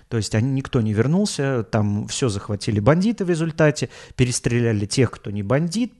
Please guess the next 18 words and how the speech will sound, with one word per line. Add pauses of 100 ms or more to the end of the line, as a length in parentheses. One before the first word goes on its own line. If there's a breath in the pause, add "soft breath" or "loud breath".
посажали
их
туда (360 loud breath)
и,
ну,
в-,
просто
делают
деньги
там
на
разных
вещах,
на
кото-,
на
каких
могут.